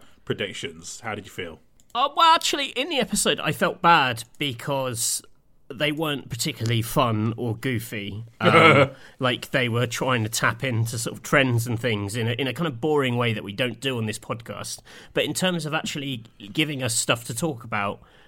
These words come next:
Speaker 2: that's, that's quite actually <laughs> handy. It, it, the payoff for boring picks is that this episode's maybe slightly better.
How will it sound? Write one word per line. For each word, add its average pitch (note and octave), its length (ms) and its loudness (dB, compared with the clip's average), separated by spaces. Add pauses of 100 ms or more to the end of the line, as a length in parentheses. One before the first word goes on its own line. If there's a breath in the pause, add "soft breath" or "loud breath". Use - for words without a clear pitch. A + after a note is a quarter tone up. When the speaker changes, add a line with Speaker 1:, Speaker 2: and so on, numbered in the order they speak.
(200 soft breath)
Speaker 2:
that's, - 300 2 (120)
that's C#3+ 220 -2
quite C3 180 0
actually B2 280 -2
<laughs> D#3+ 100 4
handy. A#2+ 540 2 (320 loud breath)
It, B2+ 200 2
it, C#3 120 -6
the C#3 80 2
payoff B2+ 400 2
for B2+ 220 2
boring A#2+ 560 2
picks A#2 420 -2
is A2+ 100 -6
that B2 120 -4
this A#2 200 0
episode's A2+ 420 -2
maybe G#2+ 240 -2
slightly A2 320 -6
better. G2+ 460 -4